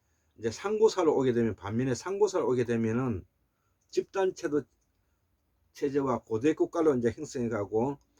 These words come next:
아, 전제 국가로 되어 간다는 내용이 되는 것입니다. 반면에 상고사는 고대 국가를 대표하는데 황제, 왕,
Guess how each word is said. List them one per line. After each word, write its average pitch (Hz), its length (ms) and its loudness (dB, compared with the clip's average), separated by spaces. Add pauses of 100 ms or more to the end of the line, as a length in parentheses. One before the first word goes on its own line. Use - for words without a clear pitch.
(220)
아, 101 80 -8
전제 131 320 8
국가로 139 460 -2
되어 117 220 -2
간다는 104 420 -6
내용이 101 300 -2
되는 92 240 -10
것입니다. 98 560 -6 (720)
반면에 131 380 0
상고사는 143 760 0
고대 135 340 2
국가를 165 420 -2
대표하는데 113 880 -2 (400)
황제, 147 640 0
왕, 107 500 0